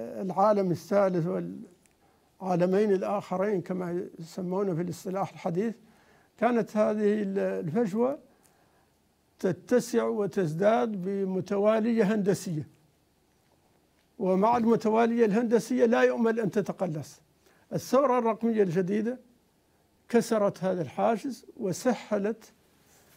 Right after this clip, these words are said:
آه، جسر هذه الفجوة وتقليصها ردم الهوة، وأصبح بإمكاننا أن نلحق سريعاً بالركب، ليس فقط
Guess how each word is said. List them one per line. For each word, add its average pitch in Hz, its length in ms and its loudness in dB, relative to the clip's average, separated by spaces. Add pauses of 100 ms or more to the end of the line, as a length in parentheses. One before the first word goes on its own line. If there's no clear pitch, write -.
(140)
آه، 101 460 -6
جسر 208 460 0 (280)
هذه 196 360 2
الفجوة 185 520 0 (840)
وتقليصها 190 1160 0
ردم 214 340 2
الهوة، 196 640 0 (580)
وأصبح 233 480 0
بإمكاننا 247 760 -2
أن 214 120 -2
نلحق 233 440 -2
سريعاً 226 420 -2
بالركب، 220 520 -2
ليس 254 320 2
فقط 220 340 0